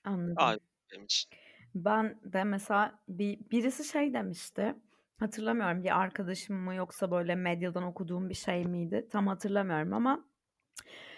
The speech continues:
Speaker 1: şey gibi bir şey, eee, olarak tanımlanmıştı ilişki süreci. Ben daha ikili ilişkiler bazında bir ayrılıktan bahsedeceğim. Eee, ilişki dediğimiz şey bir insanı, eee, artık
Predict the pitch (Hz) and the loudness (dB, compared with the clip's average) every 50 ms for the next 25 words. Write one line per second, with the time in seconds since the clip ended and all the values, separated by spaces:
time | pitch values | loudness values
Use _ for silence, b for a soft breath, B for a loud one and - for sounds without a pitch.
0 | B B - - 233 226 202 220 240 208 226 220 - 254 202 214 214 - - _ | B B 2 4 4 6 6 4 2 2 2 2 6 8 8 8 6 4 -4 _
1 | _ _ _ _ - 185 175 170 165 - 185 180 175 170 170 175 - 190 170 160 | _ _ _ _ 8 10 10 10 10 8 6 6 6 4 4 2 0 0 0 0
2 | 165 165 165 156 165 165 - - - 160 175 165 - - - 170 - - 175 190 | 2 2 0 0 0 -2 -6 -4 -4 -2 -2 -4 -4 -6 -8 -4 0 2 2 2
3 | 202 226 190 196 185 190 190 185 185 - 180 185 - 190 180 190 190 175 - - | 2 4 6 6 6 6 6 6 4 4 4 2 -4 -4 -2 -2 -2 -2 -2 0
4 | 185 180 185 170 185 175 170 180 185 175 180 175 175 165 165 170 170 170 175 - | 2 2 2 2 0 -2 -2 -2 -2 -2 0 0 0 0 -2 -2 -4 -4 -4 -4
5 | - 180 185 180 185 175 175 - - 185 180 - - 254 269 320 330 B B B | -4 -2 -2 0 -2 -2 -2 -4 -6 -8 -8 -2 2 4 4 4 2 B B B
6 | B B B B B B B B B - 202 208 202 202 190 196 196 196 190 190 | B B B B B B B B B 10 12 12 12 12 10 8 6 6 4 4
7 | 180 - _ - 220 214 226 220 - - 233 220 233 208 202 220 208 214 214 214 | 2 0 _ 2 4 4 4 4 0 0 2 2 2 4 4 2 2 2 0 0
8 | - - 240 240 262 285 - - 214 202 226 220 220 220 220 - - 226 214 226 | 0 2 4 6 6 6 4 2 2 2 4 4 4 2 2 2 2 2 4 4
9 | 240 262 269 - - _ _ - 190 190 196 196 190 190 185 185 - - _ - | 4 4 4 2 -2 _ _ 4 4 4 6 6 4 4 4 4 2 2 _ 10
10 | 196 202 220 214 220 - 247 226 | 10 12 10 10 8 2 -2 -2